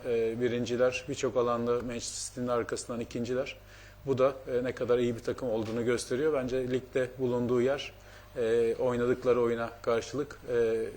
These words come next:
çok orantılı değil ama çok güçlü bir takıma karşı oynayacağımızı da iyi bir şekilde biliyoruz. Tabii ki, e, birinci amacımız hep,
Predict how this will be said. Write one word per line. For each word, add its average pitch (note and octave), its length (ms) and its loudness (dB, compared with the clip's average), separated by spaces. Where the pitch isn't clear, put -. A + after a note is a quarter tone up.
çok - 260 -2
orantılı B2 580 4
değil D3+ 240 0
ama B2+ 280 -2
çok B2+ 220 -4
güçlü B2+ 260 -2
bir A2+ 60 -6
takıma B2+ 320 -4
karşı A#2 320 -2
oynayacağımızı A2 420 -4
da C3+ 60 -4
iyi A#2+ 120 -2
bir G2+ 60 -10
şekilde A#2 380 -4
biliyoruz. G#2 400 -6
Tabii - 280 4
ki, C#3 220 2
e, A#2 360 8
birinci C#3 360 6
amacımız C#3 400 4
hep, C3 120 6